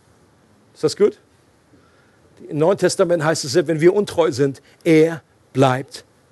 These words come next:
treu. Selbst wenn wir in geistlichem Ehebruch leben, wird der Strom seiner Gnade nie aufhören. Und das ist die Botschaft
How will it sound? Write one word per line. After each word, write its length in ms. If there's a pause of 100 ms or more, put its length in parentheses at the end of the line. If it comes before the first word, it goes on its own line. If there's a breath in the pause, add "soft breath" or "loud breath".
treu. 260 (1080 soft breath)
Selbst 320
wenn 220
wir 180
in 120
geistlichem 720
Ehebruch 580
leben, 420 (240 loud breath)
wird 180
der 80
Strom 540
seiner 340
Gnade 460
nie 240
aufhören. 560 (880 loud breath)
Und 140
das 180
ist 140
die 100
Botschaft 800